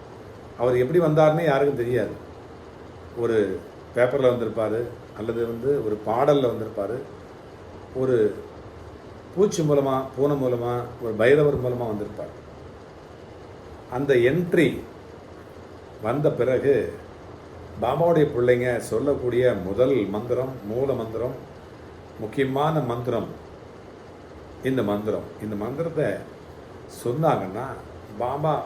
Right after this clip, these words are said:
பிரத்யட்சமா அவருக்கு வருவாங்க. அந்த பிள்ளைக்கு வந்து அவர் மனசுல, ஒரு இதயத்துல இடம்பெறக்கூடிய நல்ல வாய்ப்பை இந்த பிள்ளைங்க பெறுவாங்க. சிம்மாசனம் போட்டு உட்கார்ந்துப்பார் அவர். அதுக்கு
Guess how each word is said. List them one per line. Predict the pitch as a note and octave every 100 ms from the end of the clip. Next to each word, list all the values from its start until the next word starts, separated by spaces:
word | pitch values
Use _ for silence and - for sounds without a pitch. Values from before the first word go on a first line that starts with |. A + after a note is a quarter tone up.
| -
பிரத்யட்சமா | C#3 C#3 E3 D#3+ E3 D#3+ C#3
அவருக்கு | A2 A#2+ A2
வருவாங்க. | G#2+ A2+ G#2+ F#2+ F#2+ - - - - - - - - -
அந்த | G#2+ A2
பிள்ளைக்கு | A#2+ C3+ C3 B2
வந்து | G2 A#2+ C3 D3+ D#3+ - - - - - -
அவர் | G#2 G#2
மனசுல, | C3 D3+ D3 C#3+ D#3 D#3
ஒரு | A2 A2
இதயத்துல | A#2 D#3 D3 B2+ C3+ D#3 - - - - - - -
இடம்பெறக்கூடிய | A#2 D#3 D#3 C#3 B2+ A#2 B2+
நல்ல | A2 G#2+ C3+ D#3
வாய்ப்பை | A2+ A#2 C3 - C#3 D3+ -
இந்த | G#2+ G2+
பிள்ளைங்க | A2+ B2+ A#2+ G#2
பெறுவாங்க. | G#2+ A2+ G#2 G2+ A#2 - - - - - - - - - - -
சிம்மாசனம் | D#3+ F#3 D#3+ D3+ C3
போட்டு | C3 C#3+
உட்கார்ந்துப்பார் | A2+ - C3+ G#2+ G#2 F#2
அவர். | E2 - - - - G#2
அதுக்கு | G#2+